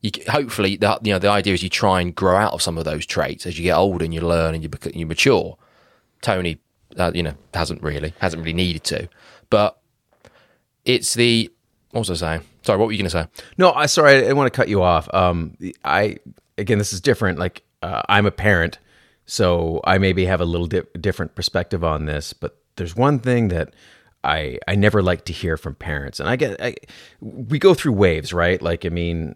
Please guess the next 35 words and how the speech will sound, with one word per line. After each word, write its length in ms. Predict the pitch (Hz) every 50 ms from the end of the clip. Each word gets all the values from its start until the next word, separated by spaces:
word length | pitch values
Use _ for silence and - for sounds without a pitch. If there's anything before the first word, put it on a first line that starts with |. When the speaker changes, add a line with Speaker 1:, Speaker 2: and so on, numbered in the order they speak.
| -
Speaker 2:
I 60 | -
think 160 | 90 101 85 95
my 180 | 95 98 107
parents' 680 | - - - 107 98 92 92 87 - - - - - - _ _ _ _ _ _ -
parents 400 | 101 95 90 85 82 80 - -
were 80 | 90
probably 240 | - 98 87 90 90
very, 200 | 82 95 85 85
very 200 | 78 87 87 87
hard 340 | - - 98 98 92 90 87
on 120 | 85 82
them. 240 | 82 82 82 80 78 - - - - _ _
That 220 | - 101 85 - -
filtered 440 | - - 113 90 82 - 101 82 73
down 460 | 98 90 87 87 87 87 87 85 82
to, 680 | - - - 92 82 80 80 78 76 76 71 73 -
um, 380 | 69 80 78 73 71 71 76 - -
my 280 | - 82 82 90 92
parents. 560 | 92 - - 95 90 87 82 85 - - - - - - _ _ _ -
They 80 | 101
were 100 | 95 95
probably 260 | 82 95 90 82 87
hard 240 | - - 101 92 90
on 160 | 87 82 80
me. 160 | 87 95 98 92
And 100 | 87 90
then 100 | 95 92
around 420 | 92 101 120 135 143 139 139 123 - - - - _ _ -
my 320 | 98 95 92 92 101 120
generation, 840 | 120 107 107 107 101 95 90 90 87 85 87 82 - 92 80 78 78
when 160 | 80 85 85 85
we 100 | 101 110
started 480 | - - - 104 98 90 92 82 71
becoming 380 | 73 85 - - 82 82 78 73
parents, 580 | - - 85 82 80 78 76 73 71 - -